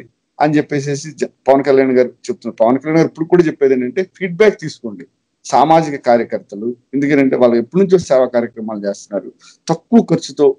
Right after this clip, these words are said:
ప్రజలకు ఎంత బాగా సేవ చేయొచ్చు, అలానే ఎలాంటి చిన్న చిన్న ఆరోపణలు లేకుండా మీ గవర్నమెంట్ డబ్బు కూడా ప్రభుత్వానికి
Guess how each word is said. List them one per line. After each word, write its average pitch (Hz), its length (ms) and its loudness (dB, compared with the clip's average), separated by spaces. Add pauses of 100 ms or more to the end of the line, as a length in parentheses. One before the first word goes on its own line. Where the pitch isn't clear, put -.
ప్రజలకు 147 320 2
ఎంత 123 180 2 (120)
బాగా 120 160 4
సేవ 113 360 -2
చేయొచ్చు, - 360 -10 (380)
అలానే 165 440 4 (260)
ఎలాంటి 170 360 2
చిన్న 156 240 -4
చిన్న 151 260 -4
ఆరోపణలు 135 580 2
లేకుండా 120 440 2 (440)
మీ 151 140 6 (160)
గవర్నమెంట్ 143 340 2
డబ్బు 117 200 -6
కూడా 117 240 0
ప్రభుత్వానికి 117 840 -6